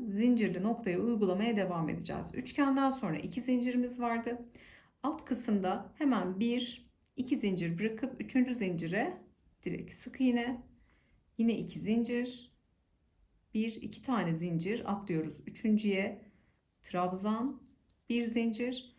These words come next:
aynı boşluğa trabzan. Tekrar iki zincir üçgenden sonra bir, iki tane boşluk bırakıp üçüncüye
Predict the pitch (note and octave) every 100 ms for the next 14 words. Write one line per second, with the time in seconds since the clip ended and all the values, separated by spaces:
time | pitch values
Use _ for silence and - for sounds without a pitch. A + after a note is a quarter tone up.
0 | _ _ _ - C4 A#3+ F3+ F3+ F3+ -
1 | B3 B3+ - D3 - - - - - _
2 | _ _ _ _ _ _ _ _ _ _
3 | - D#4 D#4 F3+ C#3+ - - B3 B3+ B3
4 | B3 A#3 - A#3+ A#3 A#3 A#3+ A#3+ A#3+ A#3
5 | A#3 B3 B3+ G#3 G#3+ B3+ A3 F3 E3+ G#3
6 | - G#3 - - - - - A3 G#3 -
7 | -